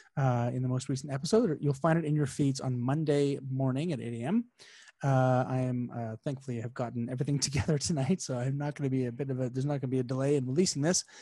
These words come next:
Uh, and, uh, you'll find bios there. You'll find, uh, uh, other great interviews with other designers, uh, that we've talked to, uh,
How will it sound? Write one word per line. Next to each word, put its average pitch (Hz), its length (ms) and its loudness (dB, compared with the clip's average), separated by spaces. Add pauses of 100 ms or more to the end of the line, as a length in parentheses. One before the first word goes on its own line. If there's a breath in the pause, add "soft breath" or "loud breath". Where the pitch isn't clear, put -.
(400 loud breath)
Uh, 127 520 6
and, 131 720 4
uh, 127 160 2
you'll 127 180 4
find 135 220 2
bios 127 320 6
there. 127 220 6
You'll 123 160 4
find, 120 480 0 (160)
uh, 127 40 -2
uh, 117 880 -2
other 147 180 2
great 139 240 4
interviews 131 480 2
with 135 80 -4
other 120 200 -4
designers, 127 520 0 (500 loud breath)
uh, 120 300 2
that 120 140 -2
we've 117 120 -2
talked 120 260 -2
to, 120 320 0
uh, 113 280 -4